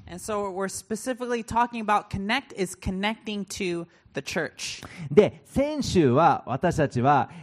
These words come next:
Speaker 2: えー、この、えー、コネクトっていう、えー、とこを見たのは、えー、神様の、えー、この家、またその彼の大庭に私たちが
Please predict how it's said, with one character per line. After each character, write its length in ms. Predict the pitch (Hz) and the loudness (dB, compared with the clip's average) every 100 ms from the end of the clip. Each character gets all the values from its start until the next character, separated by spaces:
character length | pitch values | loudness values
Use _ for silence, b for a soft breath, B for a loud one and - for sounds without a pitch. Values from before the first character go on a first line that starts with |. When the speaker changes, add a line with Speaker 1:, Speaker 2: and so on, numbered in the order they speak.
| 123 | -4
Speaker 2:
え 300 | 107 107 104 | 0 0 0
ー、 40 | |
こ 80 | 135 | 2
の、 340 | 123 113 107 - | 4 4 2 0
え 420 | 113 98 90 85 - | -2 -2 -2 -4 0
ー、 60 | |
コ 80 | 135 | 2
ネ 100 | 147 | 2
ク 60 | - | 0
ト 80 | |
っ 40 | 113 | -4
て 100 | - | 4
い 260 | 110 110 104 | 6 8 6
う、 60 | |
え 220 | 110 95 90 | 4 0 2
ー、 20 | |
と 100 | 123 | 2
こ 160 | 110 107 | 4 4
を 80 | 104 | 4
見 100 | 110 | 2
た 140 | 117 | 2
の 100 | 107 | 4
は、 280 | 160 131 b b b b b b b b _ | 4 4 b b b b b b b b _
え 360 | - 104 98 - | 0 2 2 -2
ー、 80 | - | 0
神 300 | - 226 247 | 4 6 6
様 320 | 156 160 123 | 6 6 4
の、 320 | 120 160 117 - b b b b | 4 2 2 -4 b b b b
え 460 | 98 98 95 92 92 | -2 0 0 0 -2
ー、 60 | - | 2
こ 60 | |
の 280 | 123 110 - - _ | 4 4 2 -12 _
家、 320 | 127 170 139 - | 4 6 6 4
ま 140 | 120 | 2
た 140 | 117 | 2
そ 100 | 98 | 2
の 160 | 113 104 | 2 2
彼 280 | 120 151 143 | 4 4 6
の 200 | 147 - | 4 4
大 260 | 143 180 196 | 6 8 8
庭 300 | 185 175 156 | 6 6 4
に 340 | 190 208 113 | 4 4 2
私 260 | - 117 131 | 0 4 6
た 100 | 127 | 6
ち 140 | 123 | 6
が 220 | 135 165 | 6 6